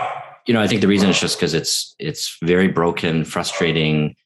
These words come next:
difficult. Odds are stacked against people. There, you know, you, you go into, there's bias, gender bias, uh, you know, race bias. Um, uh, you know, there's so many different things that if you looked at it from the outside, you'd think, "Oh, well, I guess the best companies get funded."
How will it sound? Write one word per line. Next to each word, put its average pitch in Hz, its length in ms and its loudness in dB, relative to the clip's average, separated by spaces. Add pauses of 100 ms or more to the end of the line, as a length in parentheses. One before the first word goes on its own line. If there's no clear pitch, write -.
difficult. 80 640 -2
Odds 85 220 0
are 87 80 2
stacked 78 340 -6
against 78 320 -2
people. 78 500 0 (380)
There, - 220 0
you 104 80 2
know, 87 80 2
you, 85 240 2
you 82 100 -2
go 90 140 4
into, 82 340 0
there's 76 140 -2
bias, 85 760 0 (360)
gender 87 260 0
bias, 80 800 -2
uh, 73 480 -2
you 76 80 -4
know, 73 100 -2
race 85 380 0
bias. 78 680 -2 (360)
Um, 73 560 -2
uh, 71 500 -4
you 120 100 2
know, 113 100 4
there's 101 180 2
so 120 120 2
many 110 160 6
different 95 320 0
things 95 340 2
that 76 280 -2 (520)
if 80 120 -8
you 87 100 0
looked 95 220 0
at 92 80 -2
it 87 60 -4
from 82 140 -2
the 80 120 0
outside, 80 460 -2
you'd 78 160 -6
think, 76 260 -4
"Oh, 120 240 2
well, 82 180 0
I 80 100 0
guess 87 300 -2
the 78 200 -4
best 92 240 -4
companies 82 400 -2
get 78 180 -4
funded." 78 480 0